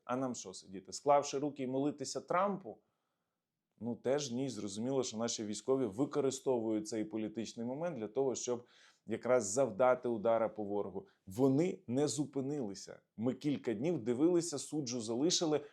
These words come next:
Вони далі стріляють, сприймають це як за слабкість. Ну і Трамп каже, «Ні, злий, типу, давайте заспокойтесь». Хоча джерела кажуть, що в-,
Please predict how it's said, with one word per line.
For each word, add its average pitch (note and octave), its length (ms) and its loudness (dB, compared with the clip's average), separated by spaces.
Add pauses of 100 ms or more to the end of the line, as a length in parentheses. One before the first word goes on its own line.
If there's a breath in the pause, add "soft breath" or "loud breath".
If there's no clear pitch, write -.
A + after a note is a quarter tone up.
(120 loud breath)
Вони D#3+ 240 4
далі E3 320 10
стріляють, D3 540 4
сприймають C3+ 480 0
це C3+ 120 2
як B2 120 0
за B2+ 120 -4
слабкість. - 680 -10 (840)
Ну C#3+ 160 2
і F#3 40 2
Трамп D#3+ 340 4
каже, A2 320 4
«Ні, D3+ 240 0
злий, C#3+ 380 2
типу, C#3 280 -2
давайте C3 420 4
заспокойтесь». - 760 -6
Хоча - 280 -2
джерела G#3 420 0
кажуть, C#3 420 -2 (240 soft breath)
що - 160 -4
в-, - 120 -10